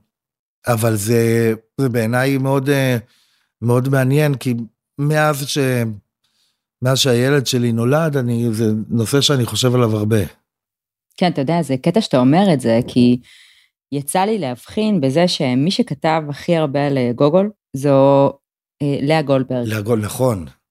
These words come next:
Speaker 2: ו-,
Speaker 1: אז,
Speaker 2: גם
Speaker 1: אה,
Speaker 2: לה לא היו ילדים.
Speaker 1: רחל גם לא היו לה ילדים, לדעתי. אבל לאה גולדברג זה מאוד, מאוד, אה, מאוד מובחן.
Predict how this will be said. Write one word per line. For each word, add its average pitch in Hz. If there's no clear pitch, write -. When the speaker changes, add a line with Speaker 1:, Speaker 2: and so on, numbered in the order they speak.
Speaker 2:
ו-, 135
Speaker 1:
אז, 113
Speaker 2:
גם 147
Speaker 1:
אה, 151
Speaker 2:
לה 208
לא 180
היו 127
ילדים. 120
Speaker 1:
רחל 117
גם 131
לא 107
היו 95
לה 92
ילדים, 90
לדעתי. 87
אבל 101
לאה 120
גולדברג 123
זה 101
מאוד, 104
מאוד, 104
אה, 98
מאוד 110
מובחן. 113